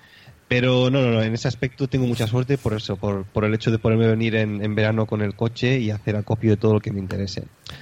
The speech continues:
Aparte, también tengo la suerte de que si viajo alguna vez con, con la maleta grande, eh,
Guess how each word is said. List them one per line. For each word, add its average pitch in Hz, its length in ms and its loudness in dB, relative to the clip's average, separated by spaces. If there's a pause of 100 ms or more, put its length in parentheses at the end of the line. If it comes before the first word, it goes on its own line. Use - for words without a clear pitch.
Aparte, 120 320 0
también 110 220 0
tengo 123 160 0
la 120 100 0
suerte 120 300 0
de 107 100 -2
que 110 160 -8
si - 300 -6
viajo 123 480 0
alguna 120 240 0
vez 123 160 -2
con, 107 360 -2
con 104 220 -4
la 104 80 -4
maleta 104 340 0
grande, 127 460 0 (640)
eh, 110 240 4